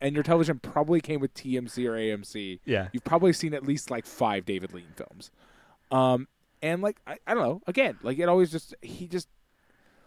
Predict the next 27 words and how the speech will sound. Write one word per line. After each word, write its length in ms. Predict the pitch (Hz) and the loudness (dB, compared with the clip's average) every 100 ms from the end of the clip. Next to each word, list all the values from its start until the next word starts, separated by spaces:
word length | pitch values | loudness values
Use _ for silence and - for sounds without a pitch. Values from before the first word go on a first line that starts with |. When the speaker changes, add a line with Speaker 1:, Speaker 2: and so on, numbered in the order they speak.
| _ _ _ _ - | _ _ _ _ 2
Speaker 1:
does 240 | 139 147 | 6 6
this 220 | 165 175 - | 6 4 4
thing 200 | 214 175 | 2 4
where 100 | 143 | 4
he's 140 | 131 | 6
like, 180 | 135 120 _ | 4 2 _
"I 160 | 147 165 _ _ _ _ | 0 0 _ _ _ _
could 280 | - 220 240 | -2 2 4
have 160 | 170 120 | 2 2
just 180 | 123 - | 0 0
shot 320 | - 120 - | 2 2 0
this 320 | 113 107 - - _ _ | 0 -2 -2 -14 _ _
this 260 | 135 135 - | 0 0 0
way 380 | 104 101 101 101 | 0 2 0 -2
and 180 | 104 101 | -6 -6
it 100 | 95 | -4
would 120 | 104 | -4
have 80 | 92 | -4
been 120 | 90 | -8
fine, 600 | - - 131 113 104 98 92 | -6 0 0 0 -2 -4 -4
but 120 | 107 | -4
instead 500 | 104 - 247 208 160 | -4 0 6 8 6
I 120 | 120 | 4
did 260 | 110 101 90 _ - | 0 -4 -8 _ -4
this 260 | 226 - | -4 -4
crazy 580 | - 104 110 101 92 92 | -12 -12 -10 -12 -14 -14
thing 320 | 95 92 90 | -14 -14 -16